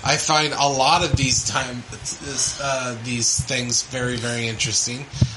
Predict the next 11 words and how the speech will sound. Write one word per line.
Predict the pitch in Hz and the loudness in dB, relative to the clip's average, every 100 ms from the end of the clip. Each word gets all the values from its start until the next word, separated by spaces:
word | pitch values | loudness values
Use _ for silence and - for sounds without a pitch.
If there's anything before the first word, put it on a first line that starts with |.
| - 117 | -8 -2
I | 123 | 0
find | - 135 147 156 | 2 4 4 4
a | |
lot | 156 165 175 | 6 8 6
of | 156 | 2
animes | 160 214 208 139 139 139 | 2 2 2 4 4 2
with | 135 | 0
these | 135 120 | 0 0
creepy | - - 135 117 131 120 | 0 -2 -4 -2 -2 -2
creatures | - 214 - 131 117 | 0 0 0 0 0
interesting. | - 135 120 120 - 120 110 | 0 0 0 2 2 0 -4